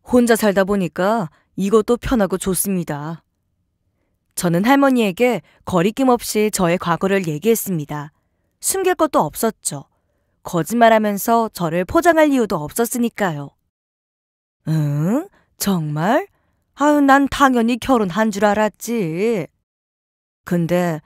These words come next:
왜 어머니는 같이 안 사셨소?" "아유, 미안하네. 내가 괜한 걸 물어봤나?" "아닙니다.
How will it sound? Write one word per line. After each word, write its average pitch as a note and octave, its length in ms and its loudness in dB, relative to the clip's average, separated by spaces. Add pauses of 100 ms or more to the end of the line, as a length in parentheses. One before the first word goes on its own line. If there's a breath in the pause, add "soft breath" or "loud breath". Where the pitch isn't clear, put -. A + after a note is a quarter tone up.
(320)
왜 F#3+ 280 2
어머니는 G3 680 0
같이 G#3 340 -4
안 G3+ 180 0
사셨소?" F3 920 -4 (840)
"아유, D#3 300 -6
미안하네. D#3+ 880 -4 (460 soft breath)
내가 D#3 360 -4
괜한 G3 420 -2
걸 F3 160 -2
물어봤나?" E3 800 -2 (1120)
"아닙니다. F3 920 -2